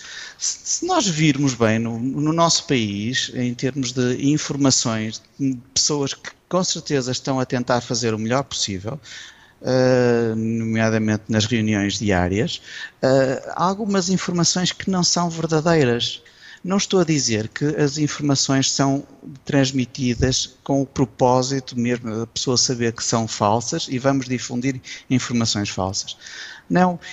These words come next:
e, e nós precisamos também de conseguir traçar muito bem essa diferença. O que é que é o misleading, não é?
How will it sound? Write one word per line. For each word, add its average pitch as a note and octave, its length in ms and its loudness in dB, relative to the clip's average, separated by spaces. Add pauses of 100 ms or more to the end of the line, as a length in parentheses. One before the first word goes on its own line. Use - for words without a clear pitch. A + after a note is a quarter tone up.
(180)
e, D#3+ 360 0
e F3 180 -4
nós F#3 240 4
precisamos D#3+ 480 0
também D#3 320 2
de D3+ 80 -6
conseguir D3+ 380 0
traçar C#3+ 500 0
muito D3 260 -2
bem D3 200 0
essa C#3 180 0
diferença. B2 640 -2 (400)
O B2 100 -2
que - 140 2
é C#3 60 8
que C#3+ 200 4
é C3 60 6
o C3 140 4
misleading, C3+ 880 2 (640)
não G#2+ 140 -2
é? C#3 160 0